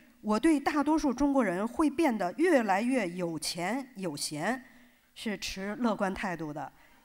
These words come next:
<laughs> 因此呢，不必超前消费之嫌，把这个虐恋世界的秘密乐趣揭示一二。就算让有钱有闲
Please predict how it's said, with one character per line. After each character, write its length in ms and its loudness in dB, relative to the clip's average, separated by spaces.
<laughs> 680 -4
因 240 8
此 240 -2
呢， 200 -2
不 180 4
必 320 4
超 340 4
前 320 0
消 280 4
费 200 2
之 200 -4
嫌， 340 -4
把 200 -4
这 180 0
个 240 -2
虐 400 6
恋 340 4
世 320 0
界 220 0
的 300 -4
秘 340 6
密 300 -4
乐 280 2
趣 420 -8
揭 240 4
示 200 -2
一 180 -4
二。 280 2
就 220 4
算 360 2
让 260 4
有 280 0
钱 400 -2
有 180 -4
闲 460 -6